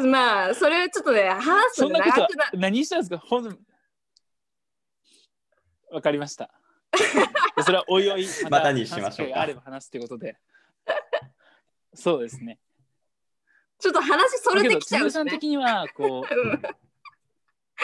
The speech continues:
Speaker 2: そうですね。まあ、海外に行って、こう、まあ、自分の中の価値観が、まあ、すごい変わったっていうことですよね。
Speaker 1: かなり、うん。
Speaker 2: きっと。うーん。夏希さんはどうですか？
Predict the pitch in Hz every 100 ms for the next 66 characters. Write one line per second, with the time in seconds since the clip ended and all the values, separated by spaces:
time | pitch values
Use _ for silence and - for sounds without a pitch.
0 | - - 170 135 202 220 151 _ _ _
1 | - _ _ - 233 - 320 240 185 135
2 | 131 _ - 233 160 - _ 147 143 143
3 | 135 _ 185 170 151 175 202 170 131 139
4 | - 151 117 113 117 - - 139 151 135
5 | 131 131 135 - 165 165 - 113 110 117
6 | 113 113 110 113 - - 113 - _ _
7 | _ _ _ _ _ _ _ - 262 240
8 | 226 170 - 202 226 226 196 - - -
9 | - 233 - _ _ _ _ _ _ _
10 | _ _ 127 131 143 147 151 156 151 151
11 | _ _ _ _ _ _ _ _ _ _
12 | - 196 - 330 330 330 233 - 202 175
13 | 117 - 104